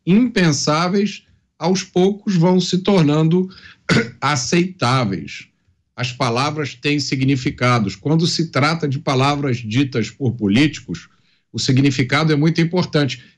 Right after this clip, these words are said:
Pra entender o peso de uma declaração como essa,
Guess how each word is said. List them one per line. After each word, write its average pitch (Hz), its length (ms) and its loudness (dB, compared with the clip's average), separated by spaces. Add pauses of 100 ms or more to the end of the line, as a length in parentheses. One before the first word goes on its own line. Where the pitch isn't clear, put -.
Pra 190 160 2
entender 190 400 2
o 151 120 0
peso 156 600 0
de 95 100 -4
uma 127 140 0
declaração 123 680 0
como 107 280 0
essa, 139 480 -2